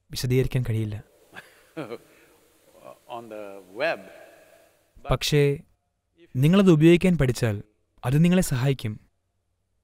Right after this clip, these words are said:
Speaker 1: വേപ്പില രാജ്യത്തിന്റെ എല്ലാ ഭാഗത്തും കിട്ടുന്ന ഒരു സാധനമാണ്. മലഞ്ചെരിവുകളിൽ ഒഴിച്ച്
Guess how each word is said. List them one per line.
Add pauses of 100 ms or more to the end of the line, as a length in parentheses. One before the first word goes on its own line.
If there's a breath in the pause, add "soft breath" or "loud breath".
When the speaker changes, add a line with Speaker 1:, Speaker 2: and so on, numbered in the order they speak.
(2250)
Speaker 1:
വേപ്പില (240)
രാജ്യത്തിന്റെ
എല്ലാ
ഭാഗത്തും
കിട്ടുന്ന (120)
ഒരു
സാധനമാണ്. (280)
മലഞ്ചെരിവുകളിൽ
ഒഴിച്ച്